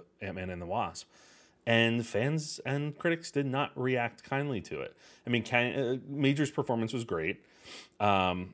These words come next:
but, y-, you know, did it really set up the, uh, what we, what we were gonna see as the next Thanos? I, I don't know that it did,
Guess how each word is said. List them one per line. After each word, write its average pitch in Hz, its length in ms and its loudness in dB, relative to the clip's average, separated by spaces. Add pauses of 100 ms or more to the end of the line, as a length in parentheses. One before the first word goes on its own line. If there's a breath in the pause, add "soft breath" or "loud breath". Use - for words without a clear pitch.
but, 104 340 4
y-, 120 200 -14
you 123 260 -2
know, 101 200 4
did 110 220 0
it 120 120 2
really 104 260 4
set - 460 0
up 95 320 0
the, 90 760 -4
uh, 87 480 0 (1040)
what 104 180 2
we, 98 360 0
what 104 200 0
we 101 160 -2
were 92 80 -4
gonna 92 260 -4
see 101 200 -6
as 92 100 -4
the 98 80 -4
next 95 300 -8
Thanos? - 480 -10
I, 110 220 -6
I - 20 -2
don't 202 160 -4
know 175 160 -2
that 175 120 -4
it 160 120 -10
did, - 360 -6